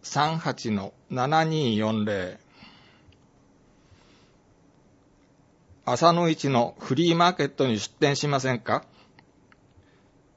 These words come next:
未来平コミュニティセンターでは、事業の一環として、毎月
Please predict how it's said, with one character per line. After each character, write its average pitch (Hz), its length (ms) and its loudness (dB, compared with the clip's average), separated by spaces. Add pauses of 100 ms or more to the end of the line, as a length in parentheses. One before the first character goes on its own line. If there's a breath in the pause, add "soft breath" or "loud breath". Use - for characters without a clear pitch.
(160)
未 123 140 0
来 165 220 4
平 156 360 2
コ 131 140 -2
ミ 156 80 -2
ュ - 60 -2
ニ 151 60 -6
テ 151 180 2
ィ - 20 -4
セ 147 160 -2
ン 139 80 -8
タ 110 140 2
ー - 20 -4
で 104 100 -4
は、 95 260 -6 (440)
事 147 160 -2
業 165 180 2
の 123 160 -2
一 117 80 -4 (100)
環 123 240 -2
と 110 120 -6
し - 100 -8
て、 - 260 -6 (380)
毎 135 320 -2
月 - 460 -8